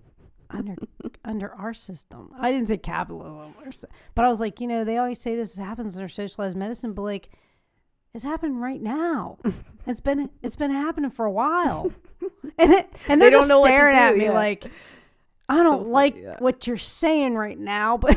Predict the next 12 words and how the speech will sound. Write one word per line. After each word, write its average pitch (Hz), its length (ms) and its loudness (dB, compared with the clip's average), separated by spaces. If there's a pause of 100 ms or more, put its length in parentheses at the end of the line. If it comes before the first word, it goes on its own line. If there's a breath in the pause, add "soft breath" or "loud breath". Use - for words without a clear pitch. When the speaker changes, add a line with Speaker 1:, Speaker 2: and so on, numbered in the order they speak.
Speaker 1:
<laughs> - 80 -16
Speaker 2:
Yeah. 156 380 -12 (300)
The, 185 100 -4
I 220 140 4
love 220 180 0
Speaker 1:
but 240 100 -2
it's 196 200 -2
Speaker 2:
confronting 185 240 -2
people 190 240 -4
Speaker 1:
true. 269 100 6
Speaker 2:
with 240 160 6 (160)
that. - 100 -2